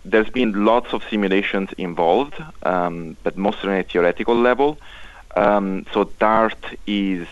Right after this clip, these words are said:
the, the first, uh, technological demonstration of what's called a kinetic impactor mission, uh, which, uh, which involves, yeah, smashing into the asteroid in order to, to deviate a little bit. So, uh, dart is the only, uh, mission that has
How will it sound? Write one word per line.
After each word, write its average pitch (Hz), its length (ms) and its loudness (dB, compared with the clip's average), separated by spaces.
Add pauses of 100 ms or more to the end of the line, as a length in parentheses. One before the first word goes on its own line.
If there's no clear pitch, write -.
the, 90 460 2
the - 80 0
first, 107 400 2 (380)
uh, 90 260 0
technological 92 720 0
demonstration 85 880 -2 (100)
of 80 320 -2
what's - 340 -4
called 82 280 -2
a 80 40 0
kinetic - 500 -6
impactor 80 680 -4 (140)
mission, - 400 -8 (520)
uh, 85 220 0
which, - 500 -4 (100)
uh, 71 260 0 (180)
which 92 240 -4
involves, 87 400 2 (300)
yeah, 76 120 -2 (100)
smashing 95 420 -2
into 82 220 -6
the 85 100 2
asteroid 78 500 -2
in 78 200 -8
order 73 220 -6 (120)
to, 73 320 -6
to - 120 -12
deviate 76 460 -8
a - 60 -6
little - 200 -8
bit. - 240 -10 (120)
So, - 140 -2 (180)
uh, 76 240 -4
dart 101 240 2
is 101 140 -2
the 87 180 -2
only, 98 520 0 (600)
uh, 95 360 2
mission 92 420 -2
that 90 120 2
has 90 140 0